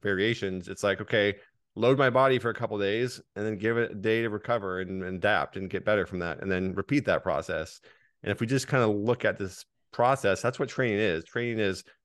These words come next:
put the body under stress and under load, allow it to adapt and get better, repeat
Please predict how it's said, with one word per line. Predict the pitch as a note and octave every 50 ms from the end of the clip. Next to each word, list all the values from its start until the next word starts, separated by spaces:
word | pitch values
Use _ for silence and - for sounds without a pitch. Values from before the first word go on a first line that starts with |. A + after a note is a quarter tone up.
| _ _ _
put | - B2+ B2+
the | C3+ A2+
body | A#2+ A#2+ A#2 A#2 A#2 A#2
under | G#2+ G#2+ G2
stress | - - B2 A#2+ B2 B2+ B2+ -
and | A2+ G2+
under | F#2+ F#2 F2+
load, | G2 A2+ B2 C3 C3+ B2+ B2+ A2+ - _ _ _ _ _ _ -
allow | - G2+ G#2 A2+ A2 G#2
it | G2 -
to | A2+ G#2
adapt | F#2+ A2 G#2+ G2+ F#2+ -
and | G#2 F#2+
get | F#2+ F2
better, | A#2 B2 B2 B2 A#2+ A#2 A#2 A2+ A2+ - _ -
repeat | F#2+ G2 - - C3 A2+ F#2+ E2 -